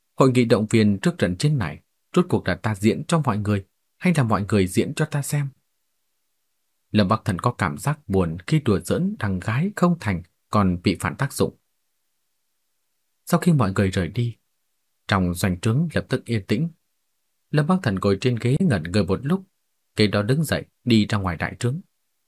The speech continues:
Chỉ thấy trên không trung tuyết bay lạ tả, tà tán lướt qua, che khuất tầm mắt. Triều Huy Thành nghênh đón trận tuyết lớn đầu tiên kể từ đầu đông đến nay. Tuyết rơi, bão tuyết.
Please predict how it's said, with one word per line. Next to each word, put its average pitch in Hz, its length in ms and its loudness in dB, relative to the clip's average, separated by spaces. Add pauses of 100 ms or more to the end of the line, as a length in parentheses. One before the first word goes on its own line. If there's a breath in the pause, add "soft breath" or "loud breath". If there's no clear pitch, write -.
(1120)
Chỉ 101 160 0
thấy 101 360 2
trên 107 140 0
không 98 220 -2
trung 95 360 0
tuyết - 160 -4
bay 107 180 -2
lạ 92 300 -4
tả, - 300 -4 (220)
tà 104 120 -2
tán 104 240 -2
lướt 139 220 2 (120)
qua, 135 280 -2 (180)
che 90 140 -4
khuất 135 240 -2
tầm 78 180 -4
mắt. 110 180 -4 (1400)
Triều 120 120 4
Huy 143 140 2
Thành 98 240 -2
nghênh 104 180 0
đón 120 320 0
trận 90 300 0
tuyết 131 200 -4
lớn 135 260 2
đầu 80 200 -2
tiên 135 280 0 (340)
kể 113 160 4
từ 120 80 2
đầu 98 200 2
đông 120 220 0
đến 143 160 2
nay. 127 280 0 (600)
Tuyết 110 260 2
rơi, 95 260 0 (220)
bão 98 340 -2
tuyết. 165 200 2